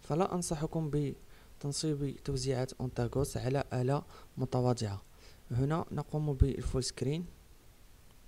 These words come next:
كما تلاحظون. مرحبا بكم في، آه، في المكتب الخاص بتوزيعات أونتاغوس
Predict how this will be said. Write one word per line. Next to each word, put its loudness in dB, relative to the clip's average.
كما 0
تلاحظون. -2
مرحبا 0
بكم 0
في، -2
آه، -4
في -6
المكتب -2
الخاص -4
بتوزيعات -2
أونتاغوس -2